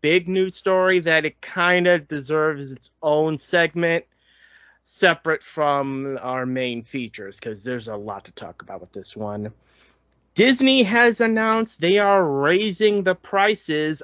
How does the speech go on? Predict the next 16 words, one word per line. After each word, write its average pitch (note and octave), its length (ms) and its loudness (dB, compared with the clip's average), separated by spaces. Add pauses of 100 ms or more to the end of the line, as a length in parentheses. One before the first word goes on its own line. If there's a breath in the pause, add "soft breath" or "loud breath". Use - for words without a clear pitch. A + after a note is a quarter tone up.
(120)
on E3 340 0 (340)
all F#3+ 400 6
of C#3 200 2
their C#3 180 2
streaming B2+ 560 -4
services, C3 880 -4 (560 soft breath)
Disney E3+ 420 2
Plus, E3 640 0
Hulu, E3+ 600 0 (200)
and G#3+ 340 0
E F3+ 160 4
S E3+ 160 0
P D#3 220 -2
N A#2 160 -2
Plus. - 520 -20 (1600)
Uh, C#3+ 520 0